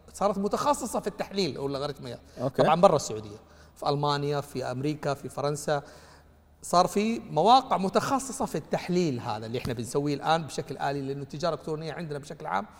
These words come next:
Speaker 1: في بداياتها.
Speaker 2: تمام.
Speaker 1: إلى الآن ما أخذت الشكل ال-، النهائي ولا، ولا تجمعت معلومات كفاية.
Speaker 2: تمام. طيب سيدي محمد، عدينا موضوع التجارة الإلكترونية. حلو؟ طيب أنا سؤالي،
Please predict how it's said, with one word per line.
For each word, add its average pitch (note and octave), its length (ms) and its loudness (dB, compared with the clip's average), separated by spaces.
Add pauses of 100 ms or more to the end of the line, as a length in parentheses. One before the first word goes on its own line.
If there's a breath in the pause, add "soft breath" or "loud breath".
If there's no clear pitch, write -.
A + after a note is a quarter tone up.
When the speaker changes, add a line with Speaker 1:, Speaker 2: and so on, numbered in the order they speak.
(240 loud breath)
Speaker 1:
في C#3 100 -8
بداياتها. B2+ 520 0 (500)
Speaker 2:
تمام. A#2+ 260 2 (840 soft breath)
Speaker 1:
إلى D3 140 0
الآن E3+ 320 2
ما D#3+ 120 2
أخذت D3 280 0
الشكل - 360 -4
ال-، A#2+ 180 -6 (160)
النهائي C#3 360 0
ولا، D#3+ 360 6
ولا G3 160 10
تجمعت F3 500 6
معلومات D#3 380 -2
كفاية. C3+ 280 6
Speaker 2:
تمام. A2 140 -8 (440 soft breath)
طيب D3+ 140 12
سيدي D#3 220 10
محمد، B2+ 320 6 (1800 soft breath)
عدينا C#3+ 400 8
موضوع A2+ 320 8
التجارة G2+ 340 2
الإلكترونية. D2+ 600 -6 (480)
حلو؟ C3 220 0 (320 soft breath)
طيب - 140 2
أنا C3 200 4
سؤالي، F#2+ 400 0